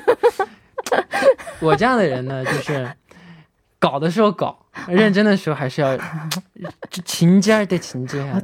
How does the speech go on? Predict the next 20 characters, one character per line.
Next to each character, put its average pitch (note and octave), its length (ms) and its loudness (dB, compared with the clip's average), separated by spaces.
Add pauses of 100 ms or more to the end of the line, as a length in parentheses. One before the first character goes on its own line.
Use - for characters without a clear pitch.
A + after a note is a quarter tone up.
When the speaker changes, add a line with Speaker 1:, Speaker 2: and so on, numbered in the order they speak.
Speaker 1:
对 C#4+ 160 6
啊， A#3 160 2
就 B3 100 0
感 A3+ 220 0
觉， F#3+ 80 -2
哦， B3+ 300 -2
Speaker 2:
对。 - 100 -8 (200)
Speaker 1:
哦， C#4+ 180 2 (580)
我 D#3 120 -8
们 G#3+ 180 -4 (240)
조 F4+ 100 -2 (220)
금 F#4+ 180 4
멋 G#3 140 2
있 - 160 2
는 B3+ 160 8
느 G#3 180 2
낌？ D#4 160 4 (520)
<laughs> - 460 -2
Speaker 2:
哎 D#3+ 180 2
呦， C#3+ 340 -2